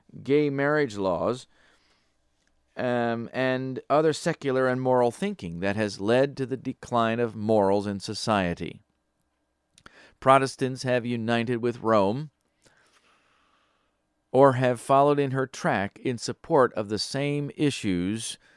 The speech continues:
especially now that they have no reason to oppose Rome in principle, after Vatican two successfully established the ecumenical movement between Protestants and Catholics.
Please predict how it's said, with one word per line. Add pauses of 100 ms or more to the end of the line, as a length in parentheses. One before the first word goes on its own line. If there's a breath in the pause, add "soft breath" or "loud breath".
especially
now
that
they
have
no
reason
to
oppose (640 soft breath)
Rome
in
principle, (340)
after
Vatican
two
successfully
established
the
ecumenical
movement (320 loud breath)
between
Protestants
and
Catholics.